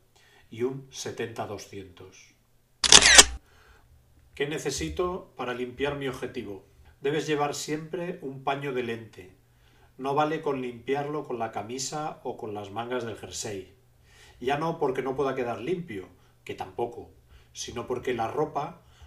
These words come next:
siempre adquiere pelusilla y esta pelusilla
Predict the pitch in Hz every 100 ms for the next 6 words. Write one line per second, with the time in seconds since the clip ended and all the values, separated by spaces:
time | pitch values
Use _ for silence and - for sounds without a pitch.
0 | - - 127 127 131 143 139 135 131 -
1 | 135 139 139 135 110 - 120 104 98 127
2 | 127 135 135 151 151 139 - 160 160 151